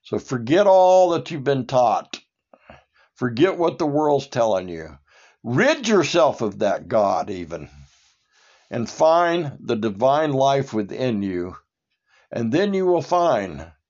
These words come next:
in that same life that was in him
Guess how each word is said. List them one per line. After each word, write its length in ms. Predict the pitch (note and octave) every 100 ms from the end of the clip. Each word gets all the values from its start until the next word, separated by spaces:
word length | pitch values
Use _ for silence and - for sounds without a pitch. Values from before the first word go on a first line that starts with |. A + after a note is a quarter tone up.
| _ _ _ _ _ _ _
in 140 | A#2+ B2
that 200 | A#2+ G#2
same 360 | - D#3 F3
life 300 | E3+ D#3+ D3
that 140 | C#3+ C3
was 200 | C3+ A#2
in 260 | B2+ A#2
him 400 | C#3 A#2 G2 G2